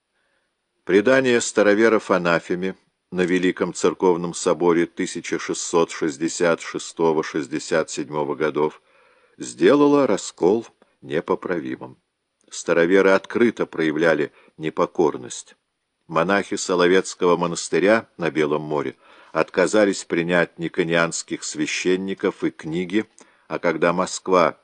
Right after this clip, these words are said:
направила для исполнения приказа воинское подразделение,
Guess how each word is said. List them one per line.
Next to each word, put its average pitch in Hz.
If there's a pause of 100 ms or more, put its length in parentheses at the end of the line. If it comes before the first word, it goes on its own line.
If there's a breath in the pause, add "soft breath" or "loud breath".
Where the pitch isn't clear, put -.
направила 82
для 76
исполнения 80
приказа 80
воинское 76
подразделение, 80